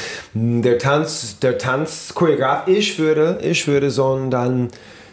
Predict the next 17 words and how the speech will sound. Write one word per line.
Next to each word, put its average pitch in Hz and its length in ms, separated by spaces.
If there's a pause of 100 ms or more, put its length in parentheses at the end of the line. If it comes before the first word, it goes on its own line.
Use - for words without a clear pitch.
(180)
ein 113 200
bisschen 147 360
zuerst 127 420
mit 123 140
diesem 104 300
Thema 120 320
Auseinandersetzung, 123 1200
wie 131 200
ist 127 260
das 101 180
vorher 143 440
gekommen, 127 680
welche 113 380
Bilder, 139 1040
welche 110 840
Art 139 340
davon, 127 540